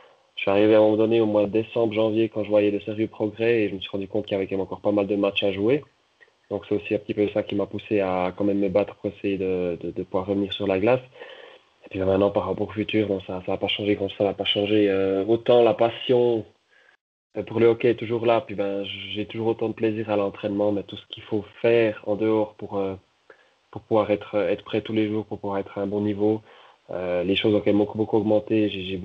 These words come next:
j'ai beaucoup de, d'exercices à faire, des exercices spécifiques, ben, déjà pour le tendon d'Achille, après d'autres choses, après, après presque vingt ans de carrière, évidemment, il y a pas mal de petits chantiers.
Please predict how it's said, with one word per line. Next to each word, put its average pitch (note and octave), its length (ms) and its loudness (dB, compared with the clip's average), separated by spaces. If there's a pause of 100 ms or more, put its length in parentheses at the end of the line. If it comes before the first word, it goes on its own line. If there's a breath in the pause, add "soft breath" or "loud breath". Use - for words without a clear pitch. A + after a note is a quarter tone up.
j'ai F#2 100 -6
beaucoup F#2 320 -8
de, F#2 320 -6
d'exercices G2 520 -4
à F#2+ 80 -4
faire, F#2+ 220 -4
des F#2 140 -6
exercices F2+ 280 -10
spécifiques, G2 640 -6
ben, F#2 80 -6
déjà F#2 220 -2
pour F2+ 160 -6
le F2 60 -2
tendon F#2 260 0
d'Achille, F#2+ 500 0
après F2 260 -10
d'autres F#2+ 260 -4
choses, G2 340 0
après, F2+ 300 -6
après F2+ 320 -6
presque G2 200 -2
vingt F#2+ 220 0
ans F#2+ 40 -2
de - 60 -6
carrière, F#2 220 0
évidemment, F#2+ 320 2
il F#2 40 0
y F2 40 0
a - 40 -8
pas F2+ 100 -2
mal F#2+ 180 0
de F#2+ 80 -4
petits - 200 -6
chantiers. G#2 440 2